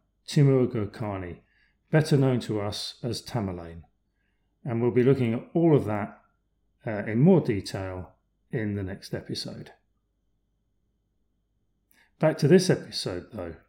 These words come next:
During the twelve hundreds, the Mongol Empire had reached its apogee. Kublai Khan, another one of Genghis's grandsons, had become em-, become Emperor of China, and there had even been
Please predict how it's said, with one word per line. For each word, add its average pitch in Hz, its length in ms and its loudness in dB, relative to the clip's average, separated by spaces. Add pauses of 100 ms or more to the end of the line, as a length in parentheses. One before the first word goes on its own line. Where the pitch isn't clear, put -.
(920)
During 208 260 12
the 208 80 12
twelve 151 320 4
hundreds, 127 680 2 (260)
the 127 60 -4
Mongol 147 360 4
Empire 110 400 0
had 107 220 -6
reached 113 280 -2
its - 280 -6
apogee. 92 600 -8 (920)
Kublai 151 380 4
Khan, 135 600 -2
another 117 320 -2
one 117 200 0
of 110 120 -4
Genghis's 110 480 -2
grandsons, 107 760 -4
had 107 140 -8
become 107 320 -6
em-, 104 200 -8 (220)
become 113 300 -4
Emperor 107 320 -4
of 90 120 -12
China, 131 560 -2 (500)
and 113 140 -6
there 110 80 -4
had 107 280 -6
even 131 400 2
been 92 420 -6